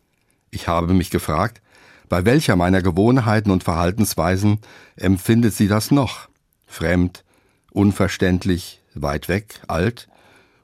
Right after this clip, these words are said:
Und umgekehrt gilt die Frage auch, wo denkt sie, „Gut, dass mein Opa so ist, wie er ist“? Wie sieht meine Enkelin mich? Oder verallgemeinernd gesagt,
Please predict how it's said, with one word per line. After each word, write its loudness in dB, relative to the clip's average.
Und 0
umgekehrt 2
gilt 0
die 2
Frage -2
auch, -2
wo 2
denkt 2
sie, 0
„Gut, 0
dass -2
mein 0
Opa -2
so 0
ist, -4
wie 0
er 0
ist“? -10
Wie -4
sieht -2
meine 2
Enkelin 0
mich? -2
Oder 0
verallgemeinernd 0
gesagt, -2